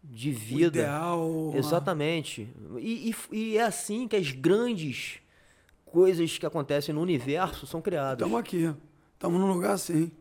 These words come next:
Speaker 1: <laughs> Exatamente. Obrigado, obrigado por você também,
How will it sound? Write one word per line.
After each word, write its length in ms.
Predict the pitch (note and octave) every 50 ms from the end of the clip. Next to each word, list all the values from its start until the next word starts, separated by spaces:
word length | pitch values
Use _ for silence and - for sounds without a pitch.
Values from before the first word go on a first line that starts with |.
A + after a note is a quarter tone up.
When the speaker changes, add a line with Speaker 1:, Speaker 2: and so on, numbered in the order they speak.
| _ _
Speaker 1:
<laughs> 160 | - G#2+ -
Exatamente. 680 | D#3 C#3+ C#3 C3 - E3+ C#3+ D#3+ D#3 C#3 C3+ C3+ C3+ C3+ - - - - - - - - - - _ _ -
Obrigado, 600 | B2 G#2 A2 D3 F#3 F#3 D3+ C3+ C3+ C#3 B2+ A2
obrigado 380 | G#2+ B2+ B2+ A#2+ B2+ C#3 D3+ D3
por 140 | D3 C#3+
você 240 | C#3 D3 C3+ - D3
também, 560 | - C3+ C3 C3 C3+ C#3 D3 C#3+ C3+ B2 A2+